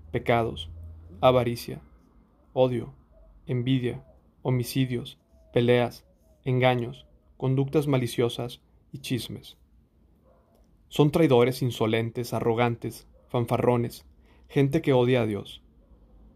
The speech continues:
Inventan nuevas formas de pecar y desobedecen a sus padres.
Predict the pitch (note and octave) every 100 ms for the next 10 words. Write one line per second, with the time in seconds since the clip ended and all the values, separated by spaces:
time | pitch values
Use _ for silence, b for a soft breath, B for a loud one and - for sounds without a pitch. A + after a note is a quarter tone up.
0 | - _ - - - C#3 C3+ D3+ D3 D#3+
1 | D3+ C#3+ C3+ C3 C#3 C3+ - - A2 -
2 | _ _ _ - B2+ A#2+ A#2 A#2 A#2+ C3+
3 | B2 A#2+ - G#2 G#2 - -